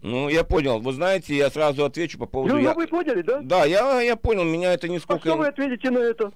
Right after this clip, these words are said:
Speaker 1: Я вам отвечу.
Speaker 2: Ну, давайте
Speaker 1: Во-первых,
Speaker 2: только
Speaker 1: во-, во-пер-,
Speaker 2: разумно как-нибудь.
Speaker 1: разумно, обязательно разумно.
Speaker 2: Без,
Speaker 1: Во-первых,
Speaker 2: без трепа какого-то, а
Speaker 1: об-,
Speaker 2: просто с-,
Speaker 1: обязательно без трепа.
Speaker 2: аргументированно.
Speaker 1: Хорошо, аргументированно. Во-первых, давайте, э, начнем с того,
Speaker 2: Нет,
Speaker 1: кто
Speaker 2: я,
Speaker 1: такой
Speaker 2: я кладу трубку. Мне
Speaker 1: Л-,
Speaker 2: это
Speaker 1: пожалуйста,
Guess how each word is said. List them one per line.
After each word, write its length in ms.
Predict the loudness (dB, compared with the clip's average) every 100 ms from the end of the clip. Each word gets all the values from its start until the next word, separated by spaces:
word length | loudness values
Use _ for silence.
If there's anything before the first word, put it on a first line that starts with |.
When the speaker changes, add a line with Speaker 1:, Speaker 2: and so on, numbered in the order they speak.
| -8
Speaker 1:
Я 200 | 0 2
вам 140 | 2
отвечу. 520 | 0 0 -2 0 0 -2 -4 -14 -12 -18 -18 -12 -8 -2
Speaker 2:
Ну, 140 | 0
давайте 300 | 0 2 2 2
Speaker 1:
Во-первых, 180 | 2 2
Speaker 2:
только 120 | 0
Speaker 1:
во-, 220 | 0 0
во-пер-, 320 | 2 2 2 0
Speaker 2:
разумно 260 | 0 -2
как-нибудь. 400 | -4 -4 -4 -2
Speaker 1:
разумно, 580 | 0 2 2 2 2 0
обязательно 640 | -2 -2 0 0 0 -6 -4
разумно. 260 | -4 -2
Speaker 2:
Без, 60 | -2
Speaker 1:
Во-первых, 520 | 0 0 2 2 -2
Speaker 2:
без 80 | -2
трепа 240 | -2 -2
какого-то, 540 | -4 -6 -2 -2 0 -2
а 20 |
Speaker 1:
об-, 240 | -2 -4
Speaker 2:
просто 180 | -2 -4
с-, 40 | -2
Speaker 1:
обязательно 680 | -2 -2 2 0 0 -4 -4
без 200 | -2 -2
трепа. 160 | 0
Speaker 2:
аргументированно. 520 | -2 0 -2 -4 -8 -14 -6
Speaker 1:
Хорошо, 400 | -2 -2 -2 -2
аргументированно. 760 | -2 -4 -8 -6 -8 -8 -10 -14 -20 -12
Во-первых, 520 | -4 -2 0 0 0
давайте, 580 | 0 2 2 2 0 0
э, 200 | 0 -4
начнем 380 | -2 -4 -4 -6
с 20 | -2
того, 200 | 0 2
Speaker 2:
Нет, 100 | 0
Speaker 1:
кто 100 | 0
Speaker 2:
я, 60 |
Speaker 1:
такой 200 | -2 0 0
Speaker 2:
я 140 | 0
кладу 360 | 0 -4 -4 -4
трубку. 380 | -4 -4 -4
Мне 180 | -2 0
Speaker 1:
Л-, 80 | 2
Speaker 2:
это 40 | 0
Speaker 1:
пожалуйста, 240 | 2 4